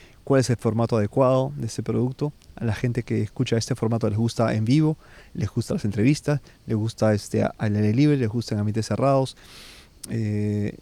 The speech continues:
en, en vivo, en qué sé yo. Este, ya lo dije, ¿no? Mucho cuidado, mucho cuidado con las, con la estrategia de desarrollo de producto, porque aquí tenemos que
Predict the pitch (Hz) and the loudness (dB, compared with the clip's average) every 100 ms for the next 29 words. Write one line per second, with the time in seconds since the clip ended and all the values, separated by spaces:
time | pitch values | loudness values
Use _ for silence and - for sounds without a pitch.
0 | - 113 107 104 104 107 - 110 107 151 | -14 -10 -8 -6 -8 -10 -6 -2 0 2
1 | 131 120 147 143 110 - - - - 110 | 2 0 -2 -2 -4 -8 -20 -18 -4 0
2 | 107 107 107 135 - - - - - - | 0 0 -2 -4 -10 -18 -16 -16 -16 -18
3 | - - - - - - - - - 160 | -20 -20 -20 -20 -20 -20 -20 -8 4 4
4 | 143 117 101 170 - - 131 143 127 143 | 6 2 0 -2 -12 -6 -2 2 4 4
5 | 135 110 104 - 107 107 104 104 113 - | 4 2 0 -2 0 2 2 0 -4 -4
6 | 104 127 135 127 - - 107 107 104 - | -2 0 2 0 -2 -12 -8 -2 -2 -2
7 | 107 120 120 110 135 139 120 104 - 131 | 0 2 2 2 2 0 -2 -4 -2 -2
8 | - 110 113 - 113 120 | 0 -2 -2 -4 -2 -2